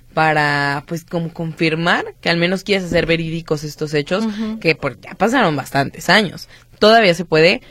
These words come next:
Speaker 1: pero pues sí deja mucho que, que decir el que Lobo exponga, se haga viral y luego de repente ya no está el video.
Speaker 2: ¿Y con qué finalidad lo hiciste?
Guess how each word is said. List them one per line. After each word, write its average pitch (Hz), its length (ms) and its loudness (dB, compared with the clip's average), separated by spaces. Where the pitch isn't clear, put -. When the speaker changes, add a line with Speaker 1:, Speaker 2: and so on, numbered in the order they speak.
Speaker 1:
pero 165 300 2
pues 170 160 -2
sí 233 800 -2
deja 196 280 0
mucho 190 340 -4
que, 156 600 -2
que 165 140 -2
decir 151 540 -4
el 143 260 -8
que 143 120 -4
Lobo 147 300 2
exponga, 190 920 0
se 165 140 -2
haga 170 160 -2
viral 170 460 0
y 160 80 -4
luego 165 280 0
de 165 100 0
repente 165 580 -4
ya 156 200 0
no 147 100 -8
está 127 260 -12
el 123 100 -12
video. 113 280 -18
Speaker 2:
¿Y 196 160 -2
con 185 240 -10
qué 208 120 0
finalidad 180 520 -2
lo 196 100 -6
hiciste? - 400 -14